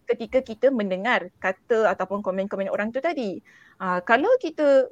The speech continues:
tak bahagia, maka pilihlah yang membahagikan kita. Namun, yang membahagikan kita itu apa?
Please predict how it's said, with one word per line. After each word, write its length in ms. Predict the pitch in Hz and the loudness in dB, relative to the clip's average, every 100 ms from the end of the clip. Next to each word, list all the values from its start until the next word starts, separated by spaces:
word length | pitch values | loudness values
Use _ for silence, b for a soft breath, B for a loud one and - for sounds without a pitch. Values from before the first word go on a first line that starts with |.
| - _ | -8 _
tak 160 | 214 - | -2 0
bahagia, 520 | 220 196 180 202 302 - | 2 2 0 -4 -4 -4
maka 280 | 240 - | -4 -4
pilihlah 480 | 311 277 269 320 285 | -6 -4 -2 0 2
yang 200 | 262 240 | 2 2
membahagikan 500 | 233 208 214 196 196 | 2 0 0 -2 -4
kita. 300 | 226 330 196 - _ _ | -6 2 4 2 _ _
Namun, 560 | 208 160 190 330 208 - _ | -6 -2 4 4 2 -4 _
yang 200 | - 190 | 2 2
membahagikan 600 | 202 208 196 214 202 196 262 | 4 2 2 2 0 0 0
kita 180 | 285 392 | -2 -6
itu 220 | 311 - | -4 -2
apa? 600 | 247 302 _ 226 160 | -2 -2 _ 2 2